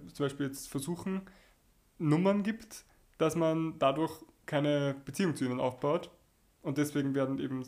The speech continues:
in so, wo so riesige Tierfarmen quasi nur mit lauter, was weiß ich, Affen, die irgendwie zu Make-up-Tests da verwendet werden, denen werden eben nur Nummern gegeben.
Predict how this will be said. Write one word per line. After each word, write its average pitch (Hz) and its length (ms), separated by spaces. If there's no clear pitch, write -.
in 131 100
so, 127 320
wo 131 120
so 123 300
riesige 131 720
Tierfarmen 131 580
quasi 127 420
nur 135 300
mit 127 140
lauter, 127 200
was 120 120
weiß 120 140
ich, 127 120
Affen, 135 320
die 131 140
irgendwie 127 180
zu 127 140
Make-up-Tests 131 800
da 135 280
verwendet 131 400
werden, 135 280
denen 143 220
werden 139 160
eben 139 160
nur 151 220
Nummern 156 280
gegeben. 160 440